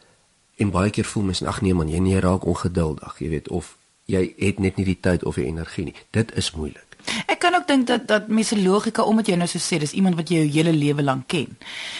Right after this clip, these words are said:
Speaker 2: En dan om, om daai verskriklike frustrasie van, jy weet hierdie persoon kan hierdie goed doen en hulle kan dit nie meer doen nie. En daai frustrasie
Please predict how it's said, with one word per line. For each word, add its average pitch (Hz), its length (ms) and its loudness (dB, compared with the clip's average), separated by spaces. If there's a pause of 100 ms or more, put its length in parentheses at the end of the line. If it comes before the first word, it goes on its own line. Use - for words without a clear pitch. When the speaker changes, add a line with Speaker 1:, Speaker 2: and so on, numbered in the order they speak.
(160)
Speaker 2:
En 175 180 2
dan 165 140 0
om, 190 240 0
om 185 220 0 (680)
daai 165 240 4
verskriklike 214 580 0
frustrasie 185 680 2
van, 160 260 0 (300)
jy 180 160 4 (140)
weet 220 260 2
hierdie 254 180 2
persoon 196 580 2
kan 226 200 6
hierdie 190 160 4
goed 151 260 0
doen 170 240 4
en 160 220 0
hulle 156 140 2 (100)
kan 190 160 4
dit 185 160 0
nie 202 80 4
meer 160 400 4
doen 135 240 -4
nie. - 120 -18 (360)
En 180 160 2
daai 170 300 4
frustrasie 175 720 2